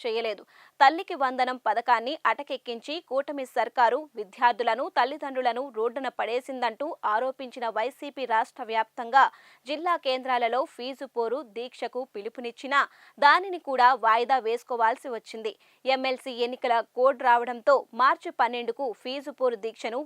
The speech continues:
వాయిదా వేశారు. రాష్ట్రంలో ఎంఎల్సీ ఎన్నికలు వస్తాయని కోడ్ తమ దీక్షలకు అడ్డంకిగా మారుతుందన్న విషయాన్ని కూడా గుర్తించకుండా హడావిడిగా తేదీ ప్రకటించి తిరిగి వాయిదా వేసుకొని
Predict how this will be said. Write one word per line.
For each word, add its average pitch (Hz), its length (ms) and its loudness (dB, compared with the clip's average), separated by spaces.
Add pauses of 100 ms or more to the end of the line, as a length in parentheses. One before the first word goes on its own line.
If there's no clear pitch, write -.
(140)
వాయిదా 262 420 0
వేశారు. 220 340 -4 (420)
రాష్ట్రంలో 285 520 4 (200)
ఎంఎల్సీ 247 360 -6 (120)
ఎన్నికలు 233 360 -6
వస్తాయని 240 500 2 (160)
కోడ్ 285 220 2 (100)
తమ 240 160 0 (100)
దీక్షలకు 247 520 -6 (200)
అడ్డంకిగా 254 580 -2 (120)
మారుతుందన్న 233 600 0 (100)
విషయాన్ని 226 440 -2
కూడా 220 180 6 (180)
గుర్తించకుండా 240 680 0 (380)
హడావిడిగా 302 560 4 (160)
తేదీ 233 260 0 (120)
ప్రకటించి 220 480 -6 (160)
తిరిగి 269 260 -6 (100)
వాయిదా 269 340 0
వేసుకొని 233 280 -10